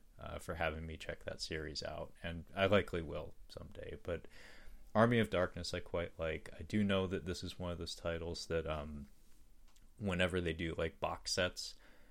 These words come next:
of, uh, the Evil Dead series, uh, in fact, that groovy, uh, box set collection or what have you was, uh,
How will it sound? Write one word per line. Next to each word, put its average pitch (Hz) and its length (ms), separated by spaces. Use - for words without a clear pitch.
of, 85 420
uh, 85 180
the 90 180
Evil 90 200
Dead 87 280
series, 87 720
uh, 82 200
in 82 120
fact, 82 280
that 92 220
groovy, 87 540
uh, 80 220
box 80 380
set 82 240
collection 80 520
or 80 60
what 82 220
have 80 260
you 80 240
was, 80 280
uh, 80 300